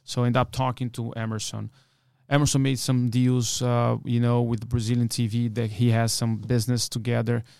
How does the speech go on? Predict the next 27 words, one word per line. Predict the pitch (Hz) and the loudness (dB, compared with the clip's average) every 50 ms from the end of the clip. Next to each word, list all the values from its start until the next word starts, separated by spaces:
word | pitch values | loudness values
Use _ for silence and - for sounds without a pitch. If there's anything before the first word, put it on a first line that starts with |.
| _ _ _ _ _ - | _ _ _ _ _ -4
And | 135 139 139 139 139 135 - | -2 0 2 2 2 0 0
it | 147 147 | 0 0
worked | 147 160 160 151 | 0 0 -2 -2
really | 165 165 165 | -2 -2 -2
well. | 165 190 262 - - 107 - _ _ - - _ _ _ _ _ - 127 110 - | -2 -2 -2 -2 -4 -6 -8 _ _ -20 -20 _ _ _ _ _ -20 -20 -4 2
But | - 139 135 135 135 - _ _ - | 4 6 6 6 4 0 _ _ -4
turned | - 156 156 | -2 0 0
out | 147 147 147 | 0 -2 0
to | - | -2
the | 135 127 139 | -2 -2 0
end | 139 139 | -2 -2
of | 131 | -2
the | 135 | -2
year, | 143 180 214 185 139 135 - _ _ _ _ | -2 0 0 0 0 -2 -4 _ _ _ _
Tony | - 135 135 135 | -6 -4 -2 -2
Bettenhausen | 123 165 185 - 160 127 117 117 113 110 107 | 0 -2 -2 0 0 0 2 2 0 0 0
shut | - - 131 - | 0 -2 -4 -2
down | - 120 117 | -4 -4 -4
the | 107 101 | -4 -4
team. | - - 135 - - 113 - _ _ _ _ _ _ _ _ _ _ _ _ _ _ _ - | -6 -6 -8 -8 -8 -10 -12 _ _ _ _ _ _ _ _ _ _ _ _ _ _ _ -2
And | 135 131 | 2 4
I'm | 131 131 | 6 6
like, | 127 120 113 101 | 6 4 2 0
"Emerson, | 117 120 135 127 98 95 - - | -2 -4 -4 -4 -4 -8 -12 -8
come | - 143 143 | -4 -2 0
on, | 127 113 101 | 0 0 0
man. | 107 123 131 131 120 | 0 0 0 0 -2